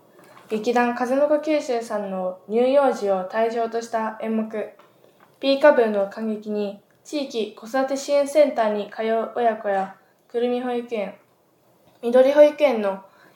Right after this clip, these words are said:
一、二、三歳児と、彦樽の園児たち六十二人が訪れました。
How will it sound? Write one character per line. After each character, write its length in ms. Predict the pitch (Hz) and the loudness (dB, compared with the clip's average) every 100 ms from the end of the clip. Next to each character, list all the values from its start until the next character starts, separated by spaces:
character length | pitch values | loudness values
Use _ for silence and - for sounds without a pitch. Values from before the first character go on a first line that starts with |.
| _ | _
一、 320 | 294 262 240 | -6 -4 -2
二、 340 | 233 233 226 - | 2 4 2 -4
三 240 | 262 269 | -2 0
歳 240 | 294 269 | 4 4
児 100 | 233 | 2
と、 340 | 214 202 196 - _ _ | 0 -2 -2 -12 _ _
彦 280 | - 294 302 | 0 2 4
樽 220 | 285 214 | 2 0
の 200 | 202 196 - | -4 -8 -4
園 180 | 262 | -4
児 120 | 233 - | -4 -8
た 100 | 208 | -8
ち 280 | 202 185 - _ _ | -8 -12 -18 _ _
六 220 | 208 269 | -10 -8
十 140 | 269 294 | 0 0
二 200 | 269 330 | 0 -2
人 180 | 311 | -2
が 300 | 233 202 - | -2 -2 -4
訪 200 | 214 190 220 214 | -10 -14 -10 -4
れ 120 | 214 | -2
ま 120 | 214 | -2
し 100 | 208 | -8
た。 260 | 185 180 | -10 -10